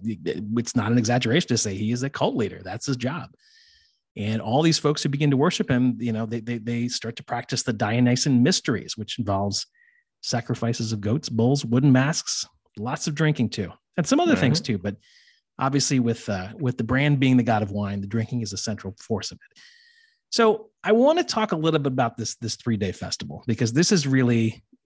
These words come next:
Speaker 1: I think, the, d-, describing Dionysus, Dionysus to a T. Um, it originally started in Rome. So worth mentioning, of course, Bacchus is the Roman equivalent,
Speaker 2: Right.
Speaker 1: the Roman version of Dionysus.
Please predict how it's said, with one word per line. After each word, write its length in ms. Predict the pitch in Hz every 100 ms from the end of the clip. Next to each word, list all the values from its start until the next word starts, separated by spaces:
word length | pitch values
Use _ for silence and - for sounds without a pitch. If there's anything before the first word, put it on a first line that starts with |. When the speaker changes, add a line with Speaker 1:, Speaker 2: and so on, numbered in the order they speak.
| -
Speaker 1:
I 100 | 113
think, 240 | 120 113
the, 100 | 120 - 143 165
d-, 160 | - 151
describing 580 | 139 139 - 165 190 165
Dionysus, 560 | 135 120 107 98 101
Dionysus 480 | - 110 110 101 107
to 140 | - 95
a 40 |
T. 340 | - 110 98 _ _ _ _ _ _ -
Um, 380 | 104 101 95 - -
it 80 |
originally 280 | 151 214 262
started 300 | 247 190 170
in 80 | 143
Rome. 260 | 104 92 110
So 160 | 151
worth 260 | 139 160 180
mentioning, 360 | 135 123 135 123
of 80 | -
course, 180 | 113
Bacchus 600 | 117 113 117 120 113 - -
is 160 | 104
the 140 | 117 110
Roman 300 | 113 117 113
equivalent, 460 | - 151 139 127
Speaker 2:
Right. 120 | 95 101
Speaker 1:
the 80 |
Roman 260 | 104 117 110
version 440 | 110 160 165 139 123
of 160 | 107
Dionysus. 640 | 110 95 87 90 - 95